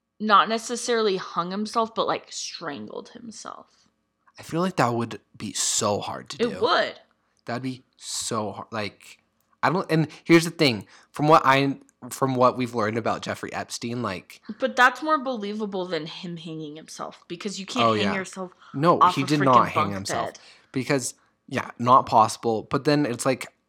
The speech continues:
Speaker 2: I feel like he was just such a little, I don't know, he, like, unless he was like, "I'm gonna get,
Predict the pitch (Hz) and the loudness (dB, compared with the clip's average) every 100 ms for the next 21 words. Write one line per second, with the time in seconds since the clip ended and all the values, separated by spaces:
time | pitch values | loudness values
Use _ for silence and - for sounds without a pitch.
0 | - 135 - 170 180 - 143 139 143 180 | 2 2 4 2 2 0 2 2 2 -2
1 | - - 127 135 - 139 120 113 113 110 | -4 0 2 2 0 -4 -2 0 0 0
2 | 104 - _ _ _ _ _ _ _ _ | -2 -6 _ _ _ _ _ _ _ _
3 | _ _ _ _ - 123 127 104 107 - | _ _ _ _ -6 -4 -2 -4 -4 -6
4 | - 147 170 165 156 - 139 - - 160 | -6 -4 0 0 -2 -10 -20 -20 -16 -16
5 | - - 151 143 - 151 170 196 - 226 | -12 -2 0 0 0 4 4 2 -2 -2
6 | 196 - 131 120 - - 110 117 120 113 | -2 -2 -4 -4 -6 -6 -4 -2 -4 -4
7 | 107 98 | -4 -6